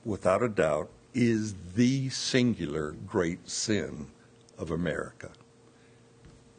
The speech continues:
I can't think of anything that's more tragic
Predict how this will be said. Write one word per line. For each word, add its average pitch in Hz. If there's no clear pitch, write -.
I 107
can't 107
think 120
of 95
anything 113
that's 92
more 95
tragic 120